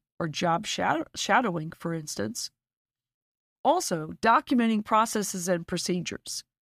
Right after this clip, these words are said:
You can capitalize and capture this institutional knowledge, this intellectual capital, as we call it, by documenting processes and procedures.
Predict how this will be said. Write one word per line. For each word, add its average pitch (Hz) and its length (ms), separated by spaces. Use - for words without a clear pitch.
You 208 80
can 214 160
capitalize 180 1120
and 190 160
capture 240 600
this 185 320
institutional 220 960
knowledge, 175 600
this 190 240
intellectual 196 800
capital, 175 580
as - 120
we 113 80
call 123 320
it, 98 160
by 170 140
documenting 196 800
processes 185 680
and 170 160
procedures. - 840